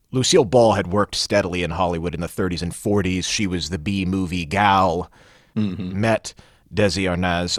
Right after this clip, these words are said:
Speaker 1: on the set of Too Many Girls in nineteen forty, and then they married soon after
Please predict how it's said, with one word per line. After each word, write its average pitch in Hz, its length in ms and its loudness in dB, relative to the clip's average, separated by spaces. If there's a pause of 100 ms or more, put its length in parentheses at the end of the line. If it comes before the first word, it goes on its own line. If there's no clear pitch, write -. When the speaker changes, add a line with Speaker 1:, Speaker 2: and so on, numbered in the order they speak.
Speaker 1:
on 92 180 -2
the 80 100 -8
set - 440 0
of 87 180 -6
Too 131 160 0
Many 107 180 0
Girls 104 440 2
in 123 200 0
nineteen 101 380 -4
forty, 104 540 2
and 92 100 -6
then 95 80 -4
they 95 100 -2
married 95 380 0
soon 95 220 -4
after 95 540 -2